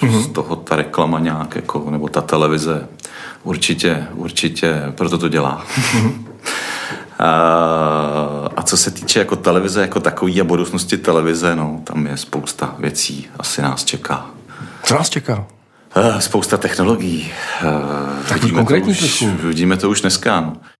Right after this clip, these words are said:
Speaker 2: Polovina lidí, nebo necelá polovina lidí, eh, světa, České republiky, eh, taky, tak má vlastně už doma nějakou chytrou televizi, která je připojená třeba k internetu.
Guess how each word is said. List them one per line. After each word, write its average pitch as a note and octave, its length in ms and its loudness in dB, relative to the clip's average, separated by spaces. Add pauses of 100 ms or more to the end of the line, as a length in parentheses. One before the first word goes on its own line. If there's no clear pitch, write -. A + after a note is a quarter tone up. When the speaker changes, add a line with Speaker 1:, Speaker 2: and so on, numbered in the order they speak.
(420)
Speaker 2:
Polovina A#2 480 6
lidí, A2 340 4
nebo G#2 200 4
necelá A2 400 4
polovina G#2 400 4
lidí, F#2+ 520 4
eh, D2+ 200 2
světa, F2+ 680 4
České - 320 -2
republiky, E2 680 2
eh, D#2 220 2
taky, E2 320 0
tak E2 180 -4
má D#2+ 220 4
vlastně E2 300 0
už E2 100 0
doma E2+ 280 2
nějakou D#2+ 280 0
chytrou G2 360 0
televizi, E2+ 460 2
která E2 300 2
je D2+ 220 2
připojená F2 560 0
třeba E2+ 240 2
k E2 80 -4
internetu. D#2+ 600 -2